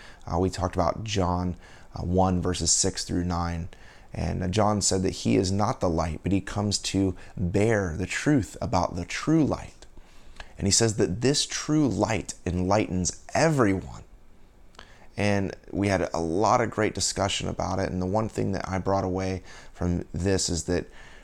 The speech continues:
when we are full of light, when light has fully made its home within us, we become radiant in our being. We become radiant in our essence. We become a bright,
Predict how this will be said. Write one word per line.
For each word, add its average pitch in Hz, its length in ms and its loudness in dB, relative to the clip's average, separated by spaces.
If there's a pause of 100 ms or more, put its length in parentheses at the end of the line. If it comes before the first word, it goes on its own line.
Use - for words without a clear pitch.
(120)
when 95 300 4
we 135 200 6
are 87 180 4
full 113 460 2
of 92 180 0
light, 90 540 -4 (640)
when 98 300 4
light 107 400 2
has 101 160 0
fully 135 520 2
made 104 220 2
its 90 160 0
home 101 320 0
within 90 400 -2
us, 78 380 -4 (260)
we 117 180 4
become 104 460 0
radiant 90 840 0 (340)
in 92 180 2
our 85 160 2
being. 87 360 2
We 101 100 4
become 90 360 0
radiant 113 420 4
in 92 100 0
our 90 180 0
essence. 85 480 -4
We 92 100 0
become 90 420 -2
a 87 100 2
bright, 101 640 0